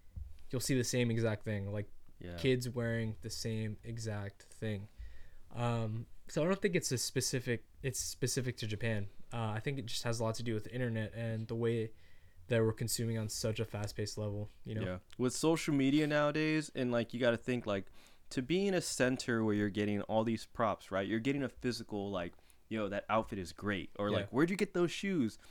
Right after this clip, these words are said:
Speaker 2: It's now turned into likes and comments.
Speaker 1: Yeah.
Speaker 2: So there's no need to
Speaker 1: Actually interact with people.
Speaker 2: congregate in a
Speaker 1: Yeah,
Speaker 2: square
Speaker 1: exactly.
Speaker 2: just to
Speaker 1: When
Speaker 2: get
Speaker 1: you
Speaker 2: your
Speaker 1: can con-,
Speaker 2: props.
Speaker 1: when you can congregate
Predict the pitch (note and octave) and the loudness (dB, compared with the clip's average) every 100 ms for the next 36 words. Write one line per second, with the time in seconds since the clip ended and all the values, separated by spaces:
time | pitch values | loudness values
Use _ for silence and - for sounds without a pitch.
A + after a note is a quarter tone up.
0 | - - - - C3+ D3 D3 - C3 B2 | -20 -16 -10 -4 0 2 2 0 0 0
1 | A2+ A#2+ G#2 G2 G2 G2 - F#2+ - F#2+ | 0 -2 0 2 2 0 -6 -8 -4 -4
2 | E2+ D#2 E2+ - - - - A2 A2 B2+ | -4 -6 -10 -12 -14 -14 -10 -6 -2 0
3 | B2+ D3+ D#3+ D3 D#3 D#3+ D3 - A2+ A2 | 2 4 4 4 4 4 2 2 2 2
4 | G2+ - - C3+ - C#3+ C#3 C3 A#2 B2+ | -2 -10 2 4 6 4 6 4 6 4
5 | - G#2 D#3 D3+ D3 C3+ C#3+ C3 C3 A#2 | 4 2 6 6 6 6 6 6 4 6
6 | A#2+ A2 C3+ E3 C3 A2+ G#2 - - - | 6 6 6 6 6 4 2 -6 -12 -16
7 | - - C#3 - C3 B2 C3 B2+ B2 C#3 | -12 -2 -2 2 4 6 6 4 2 2
8 | D3 A#2 A#2+ B2 A#2+ A#2 G#2+ B2+ A#2+ A#2+ | 4 4 0 0 0 0 0 0 2 2
9 | A#2+ | 2